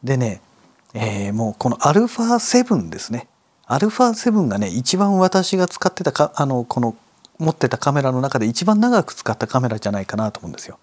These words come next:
その次がね、アルファセブンアールスリーじゃないかなと思うんですけども、もうこの二つのカメラは本当によく使いましたね。で、もうね、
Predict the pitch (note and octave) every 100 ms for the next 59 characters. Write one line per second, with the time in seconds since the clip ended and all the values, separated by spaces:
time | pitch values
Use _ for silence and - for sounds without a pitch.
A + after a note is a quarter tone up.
0 | _ F#3+ G#3+ - A3+ E3 G2+ F2+ - B2
1 | B2+ C#3+ B2+ C3 B2+ A#2 A#2 B2 C3+ -
2 | C#3+ B2+ G2 F#2+ F#2 F#2+ G2+ - F#2+ F#2
3 | - - F#2 G#2+ F2+ - - - - _
4 | _ _ _ _ _ C#3 C3 E3 F#3+ -
5 | G3+ - F#3 C3+ - G#2+ G2 F#2 F#2 -
6 | D3 F3 - F3 E3+ - - G#2+ G2 G2
7 | G2+ E2 - - - - - - _ -
8 | C#3+ C#3 C#3 C3+ - - - _ _ G3
9 | D#3+ G#2 A3 F#3